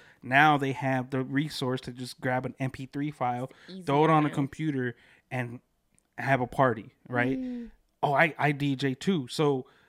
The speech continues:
Speaker 1: like, no, you don't.
Speaker 2: Right.
Speaker 1: Because there's certain elements to it that you have to understand.
Speaker 2: Right.
Speaker 1: There's the technical element of understanding the music and B P M counting and breaking down B P Ms. I will know, and this is why, uh,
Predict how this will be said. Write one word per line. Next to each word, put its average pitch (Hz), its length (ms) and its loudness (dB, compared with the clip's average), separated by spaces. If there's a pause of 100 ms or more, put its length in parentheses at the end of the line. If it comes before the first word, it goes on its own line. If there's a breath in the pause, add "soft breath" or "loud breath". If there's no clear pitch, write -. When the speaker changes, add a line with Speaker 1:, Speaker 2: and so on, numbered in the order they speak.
(120)
Speaker 1:
like, 143 140 -2
no, 170 140 2
you 147 160 0
don't. 147 340 0 (160)
Speaker 2:
Right. 214 300 -10
Speaker 1:
Because 143 320 -2
there's 139 280 0 (100)
certain 156 400 -2
elements 139 500 -2
to 151 300 -6
it 139 200 -6
that 127 120 -10
you 127 140 -10
have 135 180 -10
to 131 80 -14
understand. 127 680 -4 (120)
Speaker 2:
Right. 220 280 -12
Speaker 1:
There's 127 400 -6 (300)
the 139 120 -4
technical 143 540 -2
element 131 400 0
of 123 180 -4
understanding 127 640 -4
the 117 80 -10
music 139 460 0
and 120 200 -12 (420 soft breath)
B 123 180 -10
P 127 280 -6
M 135 160 0
counting 127 420 -4
and 110 100 -14
breaking 120 360 -8
down 135 200 -2
B 131 140 -6
P 123 180 -10
Ms. 123 120 -8 (1400 soft breath)
I 170 160 8
will 202 180 4
know, 156 500 2
and 151 140 0
this 170 140 0
is 175 100 -4
why, 156 340 0
uh, 135 240 -4